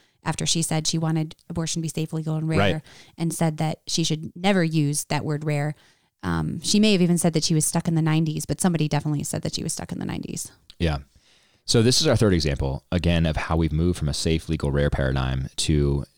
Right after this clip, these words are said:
Speaker 2: to diametrically opposing paradigms now, one of which says, uh, "No abortion ever," and one of which says, "No, abortion's actually a good thing," or at the very least, morally neutral. Um, and if it's morally neutral or good, there's no reason why it should be rare at all. So, so dropping the rare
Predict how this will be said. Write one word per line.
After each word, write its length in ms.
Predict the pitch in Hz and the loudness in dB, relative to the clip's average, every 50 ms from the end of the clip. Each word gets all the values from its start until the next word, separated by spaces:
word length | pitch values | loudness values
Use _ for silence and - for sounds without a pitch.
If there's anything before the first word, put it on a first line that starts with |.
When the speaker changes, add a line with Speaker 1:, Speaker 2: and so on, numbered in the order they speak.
| _ - | _ -6
Speaker 2:
to 100 | - 82 | -4 0
diametrically 580 | 78 95 101 107 107 104 98 - - - 80 | 2 2 4 4 4 2 2 0 0 -2 0
opposing 380 | 67 - - 101 110 104 95 82 | 0 2 2 2 2 2 2 2
paradigms 500 | - - 78 76 71 69 69 69 67 69 | 0 0 0 0 0 -2 -2 -2 -2 -2
now, 440 | 71 67 65 64 64 64 67 67 - | -4 -4 -4 -4 -4 -4 -4 -6 -8
one 240 | - - 87 92 90 | -4 0 2 2 4
of 120 | 87 76 82 | 2 2 0
which 200 | 85 - - - | 0 0 2 2
says, 520 | 85 76 73 71 69 69 69 - - - - - - - - - - _ _ | 2 2 2 2 0 0 -2 -2 -4 -6 -10 -16 -20 -20 -20 -20 -20 _ _
uh, 300 | - 73 73 71 69 67 - - | -6 -4 -4 -4 -4 -4 -6 -4
"No 220 | 95 92 90 90 | 0 2 2 2
abortion 480 | 85 76 80 82 80 78 - - 71 - | 2 2 2 2 2 0 0 -2 -4 -2
ever," 440 | - 98 104 98 95 90 87 85 - - | 0 0 2 4 4 4 4 2 2 0
and 120 | - 82 | -2 0
one 140 | 82 92 95 | 2 2 2
of 100 | 87 85 | 2 0
which 180 | 80 73 - - | 0 0 0 0
says, 400 | 76 71 67 67 67 - - - - - _ _ _ _ _ - | 0 0 0 0 -2 -2 -4 -6 -8 -16 _ _ _ _ _ -4
"No, 80 | 82 | -4
abortion's 400 | 71 64 76 78 - - 71 65 | -2 0 0 0 0 0 -2 -4
actually 320 | 60 65 - - - 69 60 | -4 -4 -4 -4 -4 -4 -6
a 60 | 62 | -4
good 200 | - 73 71 - | -6 -6 -6 -6
thing," 200 | - 62 62 62 | -8 -8 -6 -4
or 140 | 69 73 78 | -4 -4 -2
at 60 | 78 | -2
the 60 | 92 | 0
very 180 | 95 120 113 90 | 2 2 2 2
least, 220 | 78 71 - - | 0 0 -2 -2
morally 240 | 71 65 62 58 60 | -2 -4 -4 -4 -6
neutral. 400 | 60 62 - - - - - - - _ _ _ _ _ _ _ _ _ _ - | -8 -10 -10 -12 -12 -12 -14 -14 -18 _ _ _ _ _ _ _ _ _ _ -2
Um, 440 | 85 78 73 71 69 69 69 67 - | 0 0 2 0 0 -2 -4 -4 0
and 120 | - 123 131 | 2 2 2
if 60 | 120 | 4
it's 80 | - - | 4 4
morally 240 | 147 160 165 139 120 | 4 4 6 6 6
neutral 380 | 110 127 135 - 151 139 131 - | 6 4 4 4 4 4 6 6
or 320 | 123 123 127 117 107 - - _ - 98 | 6 6 6 4 4 0 -4 _ -8 0
good, 280 | - 143 160 139 107 95 | 2 4 6 6 6 4
there's 160 | 95 92 87 | 4 2 2
no 240 | 85 85 104 135 143 | 2 4 4 6 6
reason 280 | 110 107 95 92 90 | 6 4 4 2 2
why 140 | 80 78 78 | 0 0 0
it 60 | 76 | -2
should 100 | - - | -2 -2
be 80 | - 78 | -2 -2
rare 300 | 64 62 53 - - - | -2 -4 -6 -8 -12 -12
at 100 | - - | -10 -10
all. 200 | 64 57 - - | -8 -8 -6 -4
So, 320 | - - 82 76 73 73 - | -2 0 2 2 0 -2 -2
so 260 | - - - 82 76 | -2 0 2 2 2
dropping 440 | 76 - - 110 123 135 - 117 104 | 2 2 4 4 4 4 4 4 4
the 100 | 92 82 | 2 2
rare 320 | 73 78 78 80 80 80 | 2 2 2 4 2 2